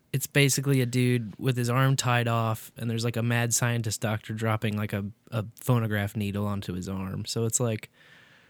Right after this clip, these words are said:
the, the, the needle en-, entendre is there, but it's not all the way there. But, you know, no one ever said peep 'cause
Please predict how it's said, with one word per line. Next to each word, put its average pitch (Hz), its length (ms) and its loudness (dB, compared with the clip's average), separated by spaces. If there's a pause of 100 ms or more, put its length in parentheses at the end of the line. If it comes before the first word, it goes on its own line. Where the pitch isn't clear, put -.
(100)
the, 127 320 0 (180)
the, 95 480 -6
the 120 120 -2
needle 123 320 0
en-, 120 160 -2 (120)
entendre 120 540 -2
is 107 140 -4
there, 120 460 -2 (240)
but 101 360 -4
it's - 200 -8
not 110 180 -2
all 110 180 -2
the 120 100 0
way 131 200 2
there. 143 480 4 (160)
But, 110 480 -2 (320)
you 135 200 2
know, 104 240 -2
no 117 140 -2
one 104 160 -2
ever 95 160 -6
said 98 240 -10
peep 92 380 -8
'cause - 380 -10